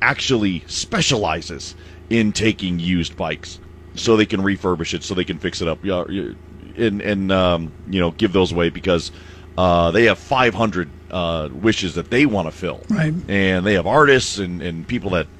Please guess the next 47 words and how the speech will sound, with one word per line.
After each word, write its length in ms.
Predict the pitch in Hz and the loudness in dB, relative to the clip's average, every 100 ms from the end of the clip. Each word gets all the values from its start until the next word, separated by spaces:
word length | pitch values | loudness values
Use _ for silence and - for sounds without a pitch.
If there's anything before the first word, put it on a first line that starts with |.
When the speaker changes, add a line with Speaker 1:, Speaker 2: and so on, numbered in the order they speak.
| - | -6
Speaker 1:
people 240 | 151 120 | -4 -2
that 160 | 95 78 | -2 -2
do 180 | 113 | 0
all 120 | 95 78 | 0 0
that 160 | 78 | -2
stuff, 220 | - 82 | -4 -6
so 100 | - | -4
they 140 | 92 104 | 0 2
love 240 | 85 82 | 2 0
it. 80 | 73 - - - 120 | -2 -8 -18 -4 4
Uh, 280 | 120 117 - 107 - - | 6 6 4 -4 -10 -6
Meridian 380 | 104 143 226 165 | 0 2 4 4
Mayor 180 | 170 160 | 4 6
Robert 300 | 139 151 143 | 4 4 0
Simonson 440 | 151 185 110 73 - - | -4 -4 -4 -6 -10 -10
stopped 340 | - 107 92 | -2 0 0
by 260 | - 82 71 - - - | 0 -4 -4 -10 -12 0
Speaker 2:
Already 360 | 190 247 311 | 4 6 6
this 80 | 220 | 4
Speaker 1:
with 80 | 120 | 4
Speaker 2:
morning? 160 | 214 120 | 6 6
Speaker 1:
his, 200 | 349 330 | 4 2
with 200 | 120 120 | 2 2
his 160 | 123 - | 2 0
full 220 | 131 107 | -2 2
box 320 | 113 104 - | 4 2 0
of 80 | 95 | -4
toys 420 | 107 85 69 - - - - - - | -2 -2 -4 -12 -16 -20 -20 -14 -2
and, 420 | 113 113 110 104 | 4 4 4 4
uh, 300 | 104 98 95 | 6 6 4
dropped 360 | 87 113 107 - | 2 2 2 0
them 120 | 101 | 0
off. 320 | 101 98 98 | 2 2 0
And 100 | 95 | -2
there 60 | 95 | -2
was 120 | 87 | -2
another 260 | 98 117 117 | -2 0 2
nice 300 | 120 117 117 | 2 2 2
lady 220 | 117 117 | 0 2
that 180 | 110 98 | 2 2
dropped 320 | 120 113 120 | 2 2 2
off, 340 | 113 113 - | 2 2 0
uh, 340 | 104 101 95 87 | 0 2 2 0
bags 380 | 80 110 113 - | -2 0 0 -2
full 220 | 107 101 | -2 -2
of 60 | |
toys 500 | - 101 101 98 87 | -2 0 2 2 -2